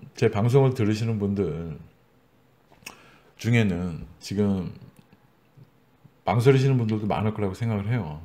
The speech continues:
자, 해도 될까 안 될까. 하지만 제 방송을 들으신 분들이라면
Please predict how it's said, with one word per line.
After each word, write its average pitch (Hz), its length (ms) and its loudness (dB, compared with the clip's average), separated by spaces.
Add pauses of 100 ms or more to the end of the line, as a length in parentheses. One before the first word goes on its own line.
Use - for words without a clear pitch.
(120)
자, - 120 -16
해도 107 220 -6
될까 78 460 -10
안 80 80 -16
될까. - 280 -12 (840)
하지만 127 320 -4 (420)
제 113 160 -6
방송을 117 500 0
들으신 110 360 -2
분들이라면 92 1000 -2